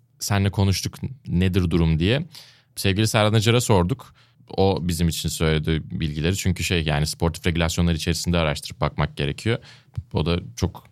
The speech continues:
şey yani hani bilen birine soralım dedik. Araştırıp aradan böyle satır arasından yakalamak için. E, o da şey dedi, kurallarda şampiyona en az sekiz yarıştan oluşur diyormuş. Ve,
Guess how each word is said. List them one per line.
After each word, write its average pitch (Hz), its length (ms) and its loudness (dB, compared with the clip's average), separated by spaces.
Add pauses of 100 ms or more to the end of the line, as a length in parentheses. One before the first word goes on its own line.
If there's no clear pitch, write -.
(120)
şey 87 240 0
yani 76 200 2
hani 76 160 2
bilen 80 240 4
birine 80 200 4
soralım 73 340 2
dedik. 71 200 -4
Araştırıp 87 440 2
aradan 90 360 6
böyle 87 200 6
satır 90 260 2
arasından 87 420 4
yakalamak 82 460 0
için. 165 240 -2 (320)
E, 85 80 2
o 101 100 4
da 175 80 0
şey 175 180 0
dedi, 127 140 2
kurallarda 110 500 4
şampiyona 143 460 2
en 156 60 2
az 170 140 2
sekiz 156 300 -2
yarıştan 98 320 2
oluşur 78 380 0
diyormuş. 95 420 -2 (300)
Ve, 135 260 0